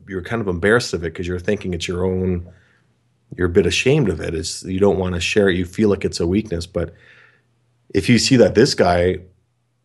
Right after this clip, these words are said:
you know, kinda shared how he felt about that call and that he's having, you know, it's kinda messed him up a bit, well, that makes you feel a little bit not as crazy that, you know, well, if he's feeling the same way, then that's okay.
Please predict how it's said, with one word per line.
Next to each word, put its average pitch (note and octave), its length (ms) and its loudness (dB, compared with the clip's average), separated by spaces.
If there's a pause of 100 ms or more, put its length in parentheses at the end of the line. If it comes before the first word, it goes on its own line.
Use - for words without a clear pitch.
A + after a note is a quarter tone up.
(400)
you G#2 100 -4
know, F#2+ 380 0 (320)
kinda A2 200 0
shared A2+ 320 2
how G2 140 0
he G#2+ 100 2
felt G2+ 220 0
about F2+ 200 -4
that F2 180 -6
call F#2 600 -4 (440)
and F#2+ 160 -2
that F2+ 120 0
he's A2 260 -4
having, F#2 600 -2 (340)
you G#2 100 -8
know, G2+ 60 2
it's F#2 100 -2
kinda G#2+ 220 -2
messed F2+ 260 -4
him F2+ 100 -6
up B2+ 180 -4
a G2+ 40 -4
bit, E2 340 -12 (520)
well, G2+ 120 0
that A2 140 4
makes A2 220 2
you C3+ 100 0
feel G#2+ 200 2
a - 20 2
little G2 260 2
bit F2+ 300 -6 (680)
not F#2+ 240 -2
as F2 220 -8 (120)
crazy D#3+ 540 -4
that, E2 300 -10 (260)
you A2 80 -8
know, G2+ 100 2
well, F#2+ 340 2 (160)
if - 120 -4
he's D#3+ 280 0
feeling G2+ 260 4
the F#2+ 80 0
same F#2 260 -2
way, F2+ 160 0
then G2 120 0
that's G2 220 -2
okay. F#2+ 460 0